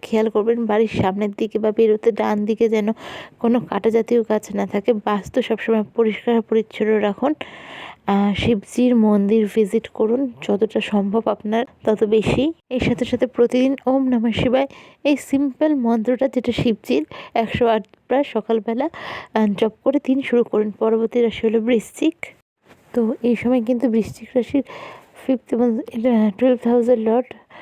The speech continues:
ভেনাস ফিফথ হাউসে থাকছে। তো ভেনাস আপনাদের কী দিচ্ছে? আপনার লস,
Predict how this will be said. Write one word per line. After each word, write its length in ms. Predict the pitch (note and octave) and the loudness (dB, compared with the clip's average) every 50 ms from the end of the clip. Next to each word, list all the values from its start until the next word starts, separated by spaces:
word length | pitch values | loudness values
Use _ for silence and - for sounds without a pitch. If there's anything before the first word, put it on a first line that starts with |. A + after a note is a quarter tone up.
| - - - - _ - G#3+ G#3 | -20 -20 -20 -12 _ -2 0 2
ভেনাস 280 | G#3 G3+ G#3+ A#3+ B3+ - | 4 4 4 2 2 0
ফিফথ 340 | - - A#3 G#3+ G3 - G#3+ | 0 0 0 0 2 2 0
হাউসে 260 | G#3+ G#3+ G#3+ A#3+ B3 | 2 2 4 2 2
থাকছে। 520 | B3 - A3 G#3 F#3+ - _ - - D4+ | 2 0 -2 -2 -4 -6 _ -2 -2 -2
তো 140 | - - B3 | 0 0 0
ভেনাস 420 | G#3 A3+ A3 A3 B3 B3 A3+ - | 2 2 2 2 2 0 -2 -4
আপনাদের 340 | A#3+ A3 B3 B3+ B3+ C4+ C#4 B3+ _ | -6 -4 -2 0 0 2 0 0 _
কী 140 | - B3+ A3 | -2 0 0
দিচ্ছে? 600 | A3 A3 G3+ - - - - - - G#3+ A3 G#3 _ B3+ B3 | 2 0 -2 -2 -6 -16 -10 -6 -6 -6 -6 -8 _ -16 -16
আপনার 300 | A#3+ A3 - B3+ C4 A#3+ | -14 -8 -4 -2 0 0
লস, 480 | A#3 A3+ A3+ A3+ A#3 A#3 A#3 G#3+ - | 2 2 2 2 2 2 0 -2 -4